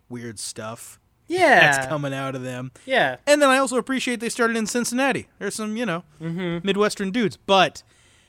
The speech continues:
Speaker 1: as any big business goes, y-, I mean, you gotta stick it to 'em until they
Speaker 2: Yeah,
Speaker 1: can finally, uh,
Speaker 2: yeah.
Speaker 1: <laughs> they can't just benefit, take all of our money and stuff.
Speaker 2: Right, right. You
Speaker 1: So
Speaker 2: can skim a
Speaker 1: definitely
Speaker 2: little, skim a little off
Speaker 1: Yeah,
Speaker 2: the top.
Speaker 1: I mean, okay,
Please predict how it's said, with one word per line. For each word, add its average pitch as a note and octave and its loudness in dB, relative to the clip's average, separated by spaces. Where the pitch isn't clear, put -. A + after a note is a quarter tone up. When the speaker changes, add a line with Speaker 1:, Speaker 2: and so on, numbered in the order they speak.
Speaker 1:
as F3 0
any F#3+ 2
big D3+ -2
business D3 -4
goes, C#3 -6
y-, E3 -14
I G3 -10
mean, G#3 -2
you G#3 -2
gotta F3 -2
stick - -10
it C#3 -16
to E3 0
'em D3+ -6
until C#3+ -6
they - -4
Speaker 2:
Yeah, E3+ 6
Speaker 1:
can C#3+ -6
finally, A#3+ -2
uh, D#3 2
Speaker 2:
yeah. D#4+ 0
Speaker 1:
<laughs> - -20
they E4 2
can't G#3+ 0
just G3 4
benefit, E3 0
take E3+ 2
all E3+ 2
of D3 -4
our D#3 -2
money D#3 0
and D3+ -4
stuff. E3+ 4
Speaker 2:
Right, D#3+ 6
right. E3 4
You D#4 6
Speaker 1:
So C#4 2
Speaker 2:
can G#3+ 2
skim C4 2
a - 4
Speaker 1:
definitely D#3 2
Speaker 2:
little, C#3 2
skim - -2
a C4 2
little G3+ 6
off D3+ 6
Speaker 1:
Yeah, D4 6
Speaker 2:
the F3 2
top. E3 6
Speaker 1:
I - 0
mean, E4+ 0
okay, B3+ -2